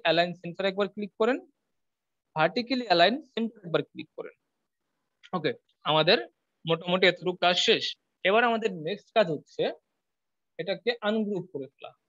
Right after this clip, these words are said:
ungroup করার পর এই যে দুইটা আছে, এই দুইটাকে mark করব, দুইটাকে mark করে দেখেন দুইটার উইডথ কত, উইডথটা আবার আমরা copy করি, control সি দিয়ে copy করলাম,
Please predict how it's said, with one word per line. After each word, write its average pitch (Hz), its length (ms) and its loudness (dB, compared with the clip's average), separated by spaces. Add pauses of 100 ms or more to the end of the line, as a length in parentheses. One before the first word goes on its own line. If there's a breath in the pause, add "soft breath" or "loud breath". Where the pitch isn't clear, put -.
(320)
ungroup 202 340 -6 (100)
করার 131 220 -2 (100)
পর 151 140 4 (460)
এই 196 100 0
যে 220 120 2
দুইটা 190 260 0
আছে, 233 180 -6 (260)
এই 190 100 -2
দুইটাকে 208 340 -8
mark 127 220 -6
করব, - 160 -20 (800)
দুইটাকে 214 340 -2
mark 180 200 4
করে 165 180 2
দেখেন 196 240 -4
দুইটার 185 260 4
উইডথ 196 220 -2
কত, 214 140 2 (240)
উইডথটা 220 380 -4 (340)
আবার 202 240 8
আমরা 175 220 0
copy 143 220 -8
করি, - 140 -20 (640)
control 156 360 -4
সি - 160 -6
দিয়ে 196 200 2
copy 170 260 -4
করলাম, 190 260 0